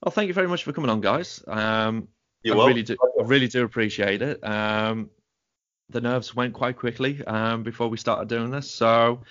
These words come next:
Speaker 1: yeah, um, for all the D C lis-, listeners here, um, where can they find you if they wanna get in touch with you at all and wa-, and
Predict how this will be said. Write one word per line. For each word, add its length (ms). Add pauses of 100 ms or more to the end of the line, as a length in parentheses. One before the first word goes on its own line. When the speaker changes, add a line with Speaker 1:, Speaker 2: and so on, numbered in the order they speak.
(300)
Speaker 1:
yeah, 240
um, 440 (640)
for 600
all 140
the 80
D 140
C 160
lis-, 220 (100)
listeners 420
here, 320
um, 460 (1080)
where 180
can 140
they 140
find 260
you 120
if 120
they 60
wanna 160
get 140
in 40
touch 240
with 120
you 120
at 160
all 200 (360)
and 160
wa-, 180
and 380